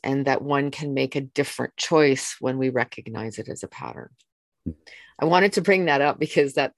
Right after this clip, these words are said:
it, it was, uh, like you said, it, trauma doesn't have to be a huge thing, but the decision that we made as a child, then we just keep playing it out until we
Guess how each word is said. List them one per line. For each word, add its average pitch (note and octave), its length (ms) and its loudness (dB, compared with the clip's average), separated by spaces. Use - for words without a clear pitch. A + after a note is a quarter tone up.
it, - 180 2
it D#3 140 0
was, D3 440 0
uh, C3 440 -2
like D3 260 0
you F#3+ 140 0
said, C#3+ 280 2
it, C3 140 2
trauma F3 340 2
doesn't D3+ 280 -2
have D#3 240 0
to D3 100 -12
be C#3+ 180 -4
a C#3 40 -4
huge C#3 400 -6
thing, C#3+ 320 2
but C3 220 0
the D#3 60 0
decision D3 800 2
that B2 140 -2
we C#3+ 140 0
made D#3 300 2
as C#3 140 0
a B2+ 60 -8
child, C#3+ 680 0
then D#3 140 4
we D3+ 100 2
just D3 240 -2
keep - 260 -6
playing D3 400 2
it C3+ 100 2
out C#3+ 480 4
until C#3+ 460 -2
we C3 380 -2